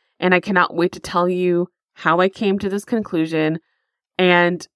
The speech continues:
I'm going to share all of the strategies that I'm using to grow that podcast without social media right here on this show.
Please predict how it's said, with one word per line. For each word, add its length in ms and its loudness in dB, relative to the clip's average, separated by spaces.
I'm 160 -2
going 180 -4
to 80 -6
share 400 -4
all 600 0
of 440 0
the 120 -10
strategies 840 -2
that 180 -2
I'm 240 0
using 640 -4
to 100 -4
grow 320 2
that 200 2
podcast 540 -4
without 300 -4
social 240 -10
media 420 -4
right 380 0
here 340 2
on 180 0
this 140 -2
show. 460 -2